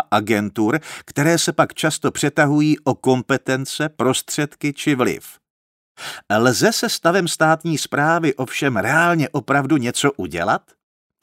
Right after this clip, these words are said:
Nejsem naivní snílek, je mi jasné, že rušení či spojování úřadů se snadno plánuje, ale daleko hůř uskutečňuje.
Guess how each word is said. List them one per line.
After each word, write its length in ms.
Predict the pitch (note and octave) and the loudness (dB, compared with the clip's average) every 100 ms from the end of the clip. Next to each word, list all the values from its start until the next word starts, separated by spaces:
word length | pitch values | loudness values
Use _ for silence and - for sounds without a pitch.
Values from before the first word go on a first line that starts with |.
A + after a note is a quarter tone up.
| - - - C#3+ | -20 -20 -16 -4
Nejsem 380 | A#3+ E3+ G#2 E2+ | 0 0 -2 -4
naivní 500 | G2 G#2+ G2+ G2 F#2 | -2 -2 -4 -6 -6
snílek, 600 | - F#2+ A#2+ A2 F#2 - | -6 -4 -4 -2 -4 -4
je 100 | F#2 | -6
mi 120 | F2 | -2
jasné, 520 | G2 G#2+ A2+ G#2+ A2 | -2 -2 -2 -2 -2
že 120 | G#2 | -2
rušení 500 | F2+ G2+ - G#2+ G#2+ | -4 -4 -4 -4 -4
či 160 | G#2+ - | -6 -8
spojování 800 | - G2+ G#2 G#2 G#2+ A2 G#2 F2 | -6 -2 0 2 2 2 -2 -6
úřadů 560 | G#2 G2+ G#2+ G2+ G#2 | -4 -2 0 0 -2
se 180 | A2 G#2+ | -4 -6
snadno 420 | - G#2 G#2 A2 | -4 -4 -2 -4
plánuje, 600 | E2 E2+ F#2 G2+ G#2 G#2+ | -6 -2 0 0 0 0
ale 260 | - G#2+ F#2 | 0 -2 -2
daleko 440 | F2 A#2 G#2+ A2 | 0 0 0 -2
hůř 400 | D#2+ F#2 A2 A2+ - | -2 -2 -4 -6 -4
uskutečňuje. 920 | B2+ - C#3 - - - D#2+ C#2 A#1+ | -4 -4 -6 -6 -8 -10 -12 -12 -16